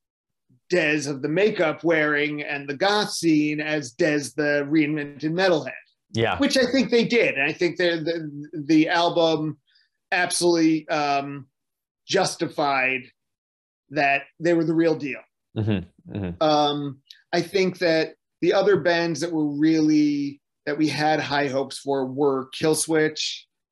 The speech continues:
Speaker 1: um, Chimera. Those are probably the, and, and tri-, sorry, and Trivium.
Speaker 2: So was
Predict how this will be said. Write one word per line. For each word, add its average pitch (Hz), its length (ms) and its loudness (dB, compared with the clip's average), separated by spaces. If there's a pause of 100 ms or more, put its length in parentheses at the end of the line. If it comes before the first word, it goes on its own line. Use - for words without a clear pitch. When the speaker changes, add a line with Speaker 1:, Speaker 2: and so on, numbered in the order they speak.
(320)
Speaker 1:
um, 127 500 -4 (640)
Chimera. 143 640 -2 (1500)
Those 156 320 0
are 156 100 0
probably 143 680 -2
the, 131 680 -6
and, 170 220 -4
and 202 160 0
tri-, - 160 -2
sorry, 123 300 -2
and 147 160 -4
Trivium. 135 320 -6 (1080)
Speaker 2:
So 208 220 2
was 190 500 4